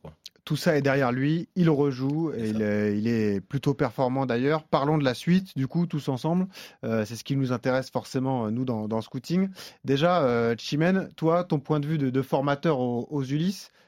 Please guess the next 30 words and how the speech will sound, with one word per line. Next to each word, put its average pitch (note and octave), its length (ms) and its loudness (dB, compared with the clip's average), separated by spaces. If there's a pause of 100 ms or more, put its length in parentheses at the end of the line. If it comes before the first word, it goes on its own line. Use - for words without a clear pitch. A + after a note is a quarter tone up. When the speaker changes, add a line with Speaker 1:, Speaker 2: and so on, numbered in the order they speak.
(140)
Speaker 2:
on A#2+ 60 -2
a A#2+ 60 0
parlé D3+ 240 2
d'axe D3+ 200 2
de D3+ 60 0
progression, C3+ 520 0
on E3+ 40 4
a C#3 60 2
parlé B2+ 220 2
de A#2 60 -6
pied C3+ 140 -2
gauche C#3 180 0
tout C3+ 160 -6
à B2+ 40 2
l'heure. D#3 180 2
À C#3+ 40 -2
ton C#3 160 -6
avis, C#3 220 0
c'est, A#2+ 280 -4 (360)
c'est - 160 -4
là D3+ 120 2
qu'il D#3 120 -2
doit D3+ 120 2
travailler D3+ 360 -2
encore D#3+ 300 -2
pour C#3+ 140 -4
être C3 60 -6
performant, C#3+ 380 -2
Willy C#3 160 -2
Kambwala ? C#3 360 -4